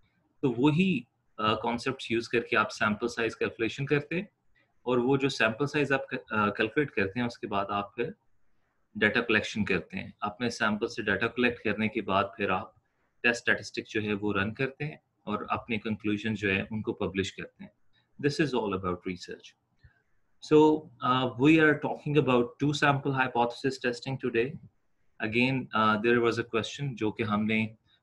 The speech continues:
हाइपोथेसिस टेस्टिंग के स्टार्ट में, uh, डिस्कस करना शुरू किया था, which was about proximal humerus fractures। और उसमें we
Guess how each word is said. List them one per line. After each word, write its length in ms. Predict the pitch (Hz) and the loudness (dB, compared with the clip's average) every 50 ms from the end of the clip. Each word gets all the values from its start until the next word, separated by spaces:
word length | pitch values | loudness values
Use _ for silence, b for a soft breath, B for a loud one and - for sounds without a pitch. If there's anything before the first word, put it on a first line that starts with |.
| _ _ | _ _
हाइपोथेसिस 720 | 117 113 110 - 104 - 123 - - - - 117 - - | 0 0 2 2 0 0 0 -4 -8 -6 -6 -6 -4 -2
टेस्टिंग 380 | - 107 - - - 123 113 110 | -4 -4 -4 -4 -8 -8 -8 -6
के 120 | - 110 | -6 -6
स्टार्ट 380 | 101 - - - 101 95 101 98 - - 120 | -8 -4 -2 0 2 2 0 -2 -4 -6 -4
में, 220 | 117 110 110 107 - _ _ _ _ _ _ _ _ _ _ _ - 104 | -4 -4 -4 -6 -8 _ _ _ _ _ _ _ _ _ _ _ -2 0
uh, 180 | 101 101 101 | 2 2 2
डिस्कस 340 | 104 107 101 - - 107 - | 2 0 0 -2 -2 -4 0
करना 260 | - 117 113 110 117 | 0 0 2 2 0
शुरू 220 | 113 - 120 107 104 | -2 -2 -4 -6 -4
किया 240 | - - 104 107 | -4 -4 -4 -4
था, 260 | - - 156 170 185 - | -2 -4 -4 -4 -2 -2
which 160 | 117 - - - | -4 -4 -4 -4
was 160 | 110 101 104 92 | -2 -2 -2 -2
about 200 | 101 98 101 101 - - - | -2 -2 -2 -4 -4 -2 -2
proximal 440 | 98 95 95 - 110 101 104 104 101 | -2 -2 -2 -4 -6 -4 -4 -4 -4
humerus 360 | 101 101 98 98 104 107 - | -4 -6 -4 -4 -4 -4 -4
fractures। 520 | - - 104 95 - - - 165 196 202 - - _ _ _ _ _ _ _ _ _ _ _ _ _ | -4 -4 -4 -4 -2 -4 -4 -2 -2 -2 -4 -8 _ _ _ _ _ _ _ _ _ _ _ _ _
और 200 | 107 101 104 101 | -2 -2 0 -2
उसमें 600 | - - - - - 123 120 113 113 113 110 107 98 | -2 -4 -8 -6 -4 -2 0 2 2 2 2 0 -2
we 160 | 104 110 113 | -2 -4 -4